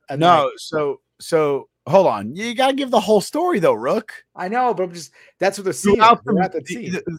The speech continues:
Speaker 2: the, the beginning of the movie starts with all these college players trying out for the team.
Speaker 1: Yes.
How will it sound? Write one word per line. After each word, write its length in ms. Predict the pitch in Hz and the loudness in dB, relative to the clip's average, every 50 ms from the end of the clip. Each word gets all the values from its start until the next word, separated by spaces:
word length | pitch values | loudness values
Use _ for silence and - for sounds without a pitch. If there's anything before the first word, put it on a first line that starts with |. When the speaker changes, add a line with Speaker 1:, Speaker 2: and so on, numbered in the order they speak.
| - _ | -8 _
Speaker 2:
the, 160 | 175 180 - - | -4 -4 -4 -2
the 100 | 156 165 | -4 -4
beginning 540 | 147 135 151 131 117 110 190 233 247 254 233 | -4 -4 -8 -8 -2 -2 0 0 0 -2 -2
of 140 | 233 208 170 | -4 -4 -4
the 80 | 175 165 | -4 -4
movie 680 | 151 147 151 165 151 127 107 101 90 87 92 104 - _ _ _ _ _ _ _ _ | -2 -2 -2 -2 -2 -4 -4 -6 -8 -8 -12 -14 -18 _ _ _ _ _ _ _ _
starts 680 | - - - - - 202 190 185 170 151 131 - - | -16 -16 -16 2 4 6 6 8 6 4 2 -2 -6
with 140 | 131 113 - - | -6 -6 -6 0
all 240 | - 139 147 156 156 | 2 4 6 6 4
these 220 | 147 160 160 131 - | 4 0 -6 -6 -10
college 500 | - 139 135 127 135 139 131 113 - _ | -6 -4 -2 0 0 -2 -2 -4 -10 _
players 380 | - 131 123 123 120 113 101 | -4 -4 -2 -2 -4 -6 -8
trying 540 | - - - 123 123 123 123 127 123 120 - _ | -10 -12 -10 -8 -6 -4 -4 -4 -6 -8 -10 _
out 320 | 107 110 113 113 107 - _ | -6 -4 -4 -4 -4 -8 _
for 320 | _ _ - 120 120 117 117 | _ _ -4 -4 -2 -2 -4
the 120 | 113 113 | -6 -8
team. 460 | 104 - - 110 95 78 69 67 78 _ _ | -12 -10 -10 -10 -12 -12 -16 -20 _ _ _
Speaker 1:
Yes. 400 | 147 123 - - - - _ | -12 -12 -12 -14 -20 -20 _